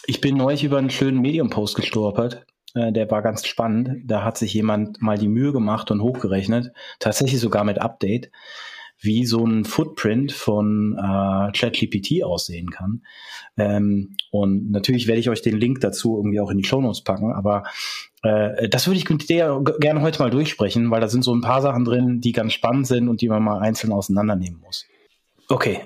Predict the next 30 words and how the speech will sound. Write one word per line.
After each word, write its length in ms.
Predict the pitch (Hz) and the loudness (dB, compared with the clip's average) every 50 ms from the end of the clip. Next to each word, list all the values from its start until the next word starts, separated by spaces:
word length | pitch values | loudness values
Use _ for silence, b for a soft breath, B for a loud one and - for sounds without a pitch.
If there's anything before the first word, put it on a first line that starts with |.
| - - 139 | -6 -2 2
gut. 400 | 143 143 110 - - - - 127 | 2 2 2 0 -2 -6 -4 0
Kommen 240 | - 151 156 170 | 2 2 4 4
wir 80 | 165 165 | 2 2
direkt 260 | 135 127 143 - 147 | 2 2 0 0 2
mal 440 | 151 143 139 139 139 139 - - - - | 2 4 4 4 2 0 -2 -10 -4 -2
auf, 720 | 117 117 117 117 117 120 123 117 - - - - - - - | 0 2 4 4 4 2 2 0 -2 -4 -4 -4 -6 -4 -2
äh, 200 | - - 110 110 | 0 2 2 2
das 200 | 107 110 104 - | 0 0 -2 -2
Pudelkern. 640 | - - 131 120 120 113 110 - - 117 107 104 117 123 | -2 0 0 2 2 0 0 0 0 0 2 2 2 2
Ich 120 | 123 131 | 2 2
meine, 120 | 151 151 | 2 2
Chat 180 | - - 170 165 | 2 2 0 2
G 120 | - 175 | 2 0
P 120 | 143 147 131 | 0 0 0
T, 380 | - - 156 143 147 143 - B B B B B B B B B B B B - - - - | 2 2 2 2 2 0 -2 B B B B B B B B B B B B -10 -10 -6 -4
wer 260 | 123 117 135 131 127 | 0 2 2 2 2
hat's 160 | 143 139 - | 0 0 0
nicht 160 | 135 123 123 | 0 0 0
gehört? 320 | - 120 107 104 104 101 98 | 0 0 2 2 0 2 2
Wer 140 | 110 107 | 2 2
hat 100 | 117 120 | 2 0
noch 120 | 117 110 110 | 0 0 0
nicht 180 | 120 113 - | 0 0 0
damit 240 | 120 98 104 98 90 | 0 0 0 0 0
rumgespielt? 600 | 104 107 120 110 - - - 95 90 101 98 B B B B B B B B B B | 0 0 0 0 -2 -2 -4 -2 -2 -2 -4 B B B B B B B B B B
Und, 300 | - 113 110 110 110 110 | 0 2 2 4 2 2
äh, 300 | - 110 110 110 107 110 | 2 2 2 2 2 2
es 200 | 110 107 - 104 | 0 -2 0 2
war 220 | 107 104 113 110 | 2 2 2 2
auch, 360 | 113 117 117 117 113 113 - | 2 2 2 2 0 -2 -6